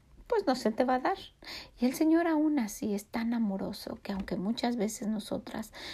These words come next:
no hacemos y no seguimos sus leyes, Él sigue siendo bueno con nosotras. Y quiero dejarla con esto y que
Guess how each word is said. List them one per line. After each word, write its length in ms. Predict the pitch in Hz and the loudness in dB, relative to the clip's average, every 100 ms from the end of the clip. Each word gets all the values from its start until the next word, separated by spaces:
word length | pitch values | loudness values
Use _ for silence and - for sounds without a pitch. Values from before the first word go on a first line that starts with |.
| - - | -12 6
no 300 | 226 254 277 | 10 10 10
hacemos 760 | - 220 - 226 226 240 240 - - - | 8 2 2 2 4 4 2 -6 -10 4
y 100 | 220 | 8
no 180 | 233 240 | 8 6
seguimos 640 | - 233 196 220 214 220 | 4 2 4 2 2 0
sus 220 | 180 180 | -2 0
leyes, 540 | 185 202 214 240 - - | 0 0 0 -2 -4 -4
Él 140 | 220 | -2
sigue 300 | - 208 180 | 0 0 0
siendo 420 | - - 160 185 | -2 -2 -2 -2
bueno 320 | - - 170 | -2 -2 -4
con 180 | - 180 | -6 -8
nosotras. 720 | 185 - 208 - - - - - _ - - _ - - - - - | -8 -10 -12 -14 -16 -16 -20 -20 _ -20 -20 _ -20 -16 -14 -14 0
Y 140 | 226 - | 0 6
quiero 260 | 359 427 | 8 10
dejarla 580 | 381 277 247 226 226 247 | 8 4 2 2 2 0
con 220 | 226 180 | -2 0
esto 400 | 180 208 - 220 - | 0 -2 -4 -4 2
y 140 | 202 | 0
que 360 | - 202 196 | 2 0 0